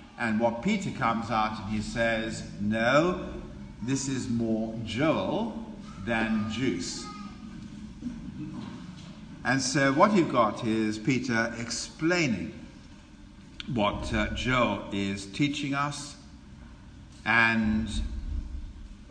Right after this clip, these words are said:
you get that as you go through and listen to what Peter says. And as you look at what Peter says,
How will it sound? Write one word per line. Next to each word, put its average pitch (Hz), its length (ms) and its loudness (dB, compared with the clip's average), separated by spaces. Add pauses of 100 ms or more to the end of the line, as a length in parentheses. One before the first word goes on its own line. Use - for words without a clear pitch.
(300)
you 101 180 2
get 104 300 0
that 98 360 0 (120)
as 101 540 0 (460)
you 95 280 0
go 98 240 0
through 95 600 -2 (680)
and 92 280 -2
listen 110 320 0
to 107 100 -2
what 95 300 -4
Peter 104 260 0
says. - 680 -4 (1400)
And 123 220 2
as 214 280 2
you 185 120 4
look 147 220 2
at 101 120 -4
what 107 240 0
Peter 101 280 0
says, - 680 -8